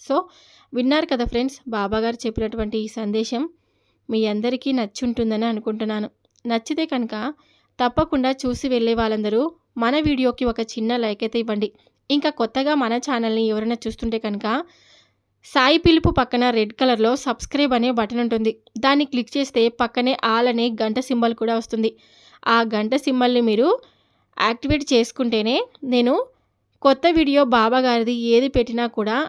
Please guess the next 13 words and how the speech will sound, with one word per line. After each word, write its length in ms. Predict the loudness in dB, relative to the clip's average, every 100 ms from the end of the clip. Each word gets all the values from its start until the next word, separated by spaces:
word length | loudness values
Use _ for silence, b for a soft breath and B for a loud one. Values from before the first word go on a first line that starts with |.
| -2
అది 140 | 0 2 2
మీకు 240 | 2 2 2 2
మొబైల్కు 480 | 2 2 0 0 -2 0
ఫస్ట్ 320 | -2 -4 -4 -2 0
నోటిఫికేషన్ 600 | -2 -4 -6 -2 -2 -2
రూపంలో 320 | 0 0 0
వస్తుందన్నమాట. 520 | -4 -4 -4 -4 -6 -10 _ _ -8
అప్పుడు 280 | -4 0 0 0
బాబా 200 | -2 -2
గారి 160 | -2 -4 -6
సందేశాలన్నీ 720 | -4 -4 -2 -4 -4 -2 -4 -6 B B B B -4
చక్కగా 400 | -2 0 0 2
వినొచ్చు. 340 | 0 -2 -4